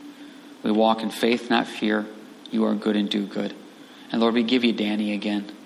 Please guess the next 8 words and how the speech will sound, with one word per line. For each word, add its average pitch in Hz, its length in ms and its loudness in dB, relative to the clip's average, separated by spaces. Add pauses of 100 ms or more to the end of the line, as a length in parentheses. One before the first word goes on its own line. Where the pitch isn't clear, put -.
(840)
Danny's 113 360 2
having 107 180 0
a 101 60 0
rough 104 240 0
time 104 280 -4
up 98 120 -8
there, 101 160 -4
Lord. 101 280 -4